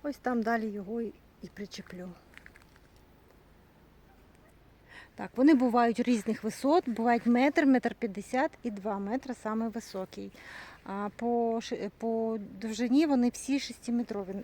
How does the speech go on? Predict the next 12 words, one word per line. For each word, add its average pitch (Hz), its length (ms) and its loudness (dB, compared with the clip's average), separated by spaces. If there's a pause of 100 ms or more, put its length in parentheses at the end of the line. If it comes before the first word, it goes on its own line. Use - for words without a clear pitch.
(140)
здається, 202 420 -6
наскільки - 380 -10
я 196 40 -6
пам'ятаю. 196 680 -8 (300)
Можливо, 247 280 4
якась 277 400 4
інша 254 420 2
фірма 262 360 4
робить, 254 260 2 (440)
м, 208 460 -10
інших 294 320 2
розмірів, 208 440 -2